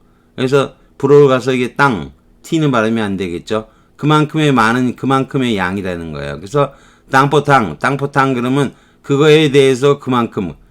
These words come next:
네가 웃기는 거니까 나도 그-, 비웃는 거. 똑같이 비웃-, 같은 것에 같은 것으로. tit for tat. 이거에 저거로. 같은 말로 대꾸해서 비웃는 데서 온 거예요. 텐터마운트, 맘먹다라는 뜻이 있죠. 어, 거기서 나온 단어예요. 그래서 이게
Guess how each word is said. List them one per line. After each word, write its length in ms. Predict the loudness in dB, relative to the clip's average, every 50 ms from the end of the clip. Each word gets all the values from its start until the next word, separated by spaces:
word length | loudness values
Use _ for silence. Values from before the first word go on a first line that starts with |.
| _ _ _ _ _
네가 280 | -6 -4 0 2 4 4
웃기는 460 | 4 2 0 -4 -2 0 0 0 2
거니까 340 | 0 0 0 0 -2 -2 0
나도 320 | 0 0 0 -2 -4 -6
그-, 200 | -6 -10 -10 -10 -12 _ _ _ _ _ -8
비웃는 420 | -2 0 2 2 2 2 2 0
거. 140 | 0 -2 -4
똑같이 380 | -4 -6 -6 -4 -4 -4 -4 -4
비웃-, 200 | -4 -6 -6 -8 _ _ _ _ _ _ _
같은 320 | -4 -4 -2 -2 -2 2
것에 220 | 2 4 4 4 2
같은 300 | 0 -2 -2 -2 -4 -2
것으로. 280 | -2 -4 -6 -8 -12
tit 240 | -10 -6 -6 -6 -6
for 200 | -4 -6 -8 -6
tat. 240 | -6 -8 -8 -8 -10 -10
이거에 340 | -8 -2 2 4 4 4 4
저거로. 480 | 2 0 -2 -2 -2 -2 -4 -6 -10 _ _ _ _ _ _ -8
같은 300 | -6 -6 -6 -4 -2 0
말로 240 | 2 2 2 2 0
대꾸해서 600 | 0 -4 -4 -2 -2 -2 -2 0 0 -2 -4 -2
비웃는 540 | -2 -2 -2 0 -2 -2 -2 -4 -4 -4
데서 280 | -6 -6 -8 -6 -6 -6
온 180 | -6 -8 -8 -10
거예요. 300 | -10 -8 -10 -10 -12 -14 _ _ _ _ _ _
텐터마운트, 840 | -4 -2 -2 0 0 0 2 2 2 2 0 -2 -2 -4 -4 -4 -6 -8
맘먹다라는 840 | -10 -8 -6 -4 -2 -4 -4 -6 -4 -4 -2 0 0 0 -2 -2 -6
뜻이 300 | -10 -12 -12 -12 -12 -14
있죠. 300 | -12 -6 -4 -4 -4 -6 -10 -20 -20 -20 _ _ -6
어, 240 | -4 0 0 0 0
거기서 260 | -2 -2 -2 -2 -2
나온 340 | 0 0 0 0 0 -2 -4
단어예요. 600 | -6 -8 -12 -12 -10 -10 -10 -8 -8 -8 -8 -8
그래서 260 | -6 -4 -4 -6 -6 -8 _ _ _ _ _ -10
이게 540 | -8 -4 -2 0 0 2 0 0 -2 -4